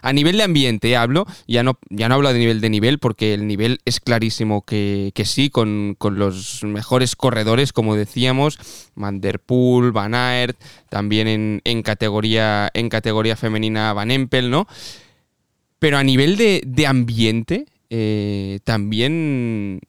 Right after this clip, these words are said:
eh, ¿es, es comparable, es equiparable a lo que habéis vivido en Bélgica o, o en Países Bajos, como, como decía?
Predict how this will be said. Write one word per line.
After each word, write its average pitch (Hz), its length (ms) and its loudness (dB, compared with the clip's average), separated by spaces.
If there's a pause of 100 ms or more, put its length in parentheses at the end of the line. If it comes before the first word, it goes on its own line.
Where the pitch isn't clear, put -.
(640)
eh, 80 460 -6
¿es, 147 180 0
es 170 140 0
comparable, 165 520 2
es - 80 -4
equiparable 147 540 0
a 196 60 2
lo 143 140 2
que 139 100 0
habéis 131 260 2
vivido 127 300 2
en 117 160 -2
Bélgica 117 540 -2 (720)
o, 117 560 2 (100)
o 120 120 0
en 117 80 2
Países 123 340 0
Bajos, 117 280 0
como, 110 520 -2
como 110 200 -2
decía? 120 320 -2